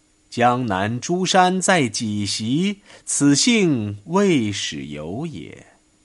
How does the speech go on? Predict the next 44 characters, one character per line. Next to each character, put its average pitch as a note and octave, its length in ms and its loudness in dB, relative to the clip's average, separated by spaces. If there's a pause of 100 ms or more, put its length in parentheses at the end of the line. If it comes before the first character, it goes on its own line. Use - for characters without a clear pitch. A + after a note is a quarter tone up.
(1120)
此 - 220 -10
地 G#2 160 -4
是 F#2 140 -6
够 A2 200 -2
美， C2+ 360 -14 (580)
但 A#2 180 -2
是 G2+ 300 -2
其 B2+ 220 -2
风 E3+ 260 0
景 G2 220 -4
之 C#3 120 -4
美， F#2+ 320 -4 (220)
主 F#2 160 -4
要 G#2+ 220 4
还 G2 240 -6
是 G2+ 160 -6
来 E2+ 240 -6
自 E2 180 -12
诗 C#3 240 -4
人 G#2 220 -8
的 A2 100 -10
想 C2+ 400 -14
象。 G#2 300 -10 (1120)
他 G#3+ 140 4
对 G#3+ 160 2
那 G#3+ 120 4
栋 F3+ 160 2
夏 E3 300 2
天 F3 260 0
对 F3 120 0
着 C#3 100 0
太 E3 320 -2
阳 G#2+ 240 -2
的 C3+ 100 -2
简 E2+ 320 -6
陋 A#2+ 300 -4
的 G2 100 -6
小 C#2 300 -10
房 E2+ 400 -12
子 A#2+ 160 -6
情 F2 400 -10
有 F2 200 -10
独 E2+ 240 -12
钟， A#2+ 240 -8